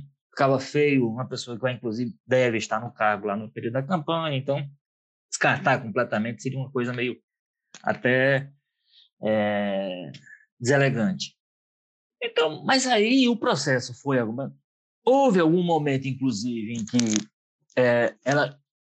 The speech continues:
a informação que me chegou é que ela teria passado, inclusive, esse recado, "Ó, eu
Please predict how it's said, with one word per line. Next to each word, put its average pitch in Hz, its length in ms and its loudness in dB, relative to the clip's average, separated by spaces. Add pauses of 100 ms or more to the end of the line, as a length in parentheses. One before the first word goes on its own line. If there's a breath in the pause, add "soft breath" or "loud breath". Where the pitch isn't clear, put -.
(420)
a 101 80 -4
informação 117 440 -2
que - 320 -8
me 135 140 2
chegou 110 420 2
é 107 80 2
que 117 140 -2
ela 127 160 0
teria 147 880 0
passado, 117 440 -2
inclusive, 110 340 0
esse 123 180 -6
recado, 113 400 -2
"Ó, 127 200 2
eu 113 100 -2